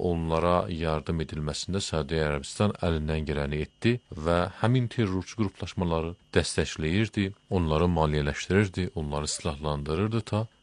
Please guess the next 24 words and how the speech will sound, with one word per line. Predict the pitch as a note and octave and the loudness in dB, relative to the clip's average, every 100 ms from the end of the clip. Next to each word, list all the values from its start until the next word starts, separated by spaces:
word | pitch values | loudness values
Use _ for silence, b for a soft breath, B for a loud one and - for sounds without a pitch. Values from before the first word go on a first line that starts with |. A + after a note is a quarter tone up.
| - | -6
Suriyanın | - C#3 A2+ G2 F#2 F#2+ G#2 _ _ - | 6 6 10 8 8 4 0 _ _ -2
hökumətini, | F2 - E2+ D#2 E2 D#2 D#2 | -2 0 -2 0 -2 0 2
rəsmi | D2+ - E2 | 0 0 -2
hökumətini | D2+ - D2 - D#2 C2+ | -4 -6 -8 -6 -6 -6
devirsin, | - C#2 - D#2 | -8 -6 -6 -4
yəni | D2+ D#2+ | -4 -2
Bəşar | D#2+ - - D2+ | -2 -2 -2 -2
Əsəd | - F#2+ - | -2 -4 -6
hökumətini. | - - - - - - _ - | -10 -12 -18 -18 -20 -20 _ 8
Amma | D#3+ C#3+ | 10 10
bu | |
işi | B2 B2+ | 6 4
görə | A#2 A2 | 6 4
bilmədi. | A#2+ G#2 D#2+ E2 - B B B B | 4 2 0 -2 -10 B B B B
Nə | G2+ | 2
təkcə | A2 - - F#2+ - | 4 4 4 4 4
Səudiyyə | - F2+ D#2+ D#2 | 2 2 4 0
Ərəbistan, | C#2+ - E2+ D2 C#2+ | 0 -2 0 0 0
digər | B2+ A#2 G#2 D#2 - - _ b b b - | 2 6 6 4 0 -14 _ b b b -4
ölkələr | E2 - F2 F2 - | -4 -2 0 0 0
ki, | - D2+ - b b b | -4 -4 -6 b b b
həmin | - A#2 A#2 | 4 4 4
terrorçu | B2 G2+ G2+ - | 4 2 0 0
qruplaşmaları | B2+ G#2+ G2+ - E2+ D#2 D2 C#2+ | 0 2 0 0 0 0 0 -2